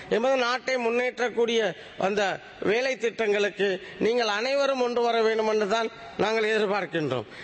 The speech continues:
இன்று அந்த அடிப்படையில் உங்களுக்கு அதி-, அடிக்கொருக்கா ஜனாதிபதி அவர்கள் கூறுவது தெரியும் உங்களுக்கு. நான் தனி ஒருவராக இருந்து கட்சி, எங்க-, எங்க கட்சியின் சார்பில் இன்று இந்த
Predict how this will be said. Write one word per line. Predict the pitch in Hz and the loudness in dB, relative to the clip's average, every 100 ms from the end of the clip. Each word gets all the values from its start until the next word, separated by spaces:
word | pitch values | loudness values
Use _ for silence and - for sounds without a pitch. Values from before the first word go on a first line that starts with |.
| - | -2
இன்று | 214 247 254 220 151 - - | 0 2 2 2 -2 -10 -4
அந்த | 175 247 247 | -2 0 0
அடிப்படையில் | 233 208 240 233 220 | 0 -2 -2 0 2
உங்களுக்கு | 214 208 190 | 2 2 0
அதி-, | 202 185 | 0 0
அடிக்கொருக்கா | 202 202 226 208 220 | 0 0 0 0 0
ஜனாதிபதி | 202 208 214 214 | 0 0 0 0
அவர்கள் | 214 214 208 208 | 0 2 0 0
கூறுவது | 208 208 202 190 - - | 0 2 2 0 -4 -6
தெரியும் | - 214 233 226 | -2 2 2 2
உங்களுக்கு. | 226 226 208 220 202 - - - | 2 2 2 0 0 -6 -10 -2
நான் | 196 233 247 | 0 0 -2
தனி | 208 214 254 | -2 -2 0
ஒருவராக | 247 247 240 240 240 226 | 2 2 2 2 2 2
இருந்து | 226 214 208 180 170 | 2 4 4 2 0
கட்சி, | 208 160 220 | -4 -2 0
எங்க-, | 214 214 214 214 | 2 0 0 0
எங்க | 214 202 | 0 0
கட்சியின் | 202 180 220 | -2 0 0
சார்பில் | 202 214 214 220 - - - | 2 0 0 0 -2 -10 -4
இன்று | 190 247 262 262 | -2 0 0 0
இந்த | 247 233 | 0 0